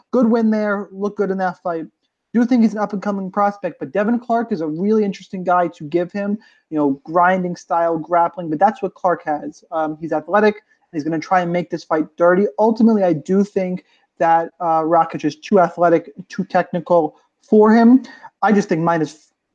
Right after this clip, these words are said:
five hundred is, is a little bit wide here. He's gonna need a finish. Clark has shown he got knocked out by Alexander Nicholson.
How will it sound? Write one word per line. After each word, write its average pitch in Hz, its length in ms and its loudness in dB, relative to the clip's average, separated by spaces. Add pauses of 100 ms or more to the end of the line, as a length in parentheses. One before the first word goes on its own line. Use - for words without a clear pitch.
(140)
five 165 240 0
hundred 175 540 0 (800)
is, 151 460 -2 (220)
is 147 280 -2 (180)
a 160 40 -2
little 185 480 2
bit 196 200 0
wide 185 340 2
here. 208 300 -4 (220)
He's 147 160 -14
gonna 185 180 -4
need 175 160 -6
a 160 60 -6
finish. 196 480 -8 (320)
Clark 214 320 -2
has 185 80 -4
shown 202 540 -4 (380)
he 190 120 -4
got 220 200 0
knocked 220 280 -2
out 220 180 0
by 196 220 0
Alexander 190 460 0
Nicholson. 185 640 -8